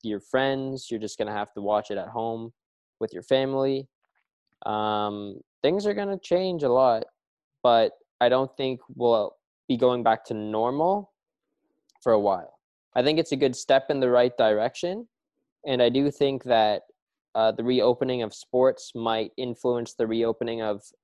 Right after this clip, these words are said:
other things. Um, maybe, like, you know, more stores are gonna open up.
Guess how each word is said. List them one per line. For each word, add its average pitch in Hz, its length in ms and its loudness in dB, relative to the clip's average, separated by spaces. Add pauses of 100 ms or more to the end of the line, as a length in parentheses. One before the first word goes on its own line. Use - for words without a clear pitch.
(260)
other 120 280 0
things. 143 600 -8 (520)
Um, 98 480 -6
maybe, 107 360 -4
like, 101 280 -6
you 104 60 -12
know, 101 140 -6
more 104 200 -4
stores 117 480 2
are 117 80 -2
gonna 117 240 -4
open 113 340 -2
up. 113 300 -6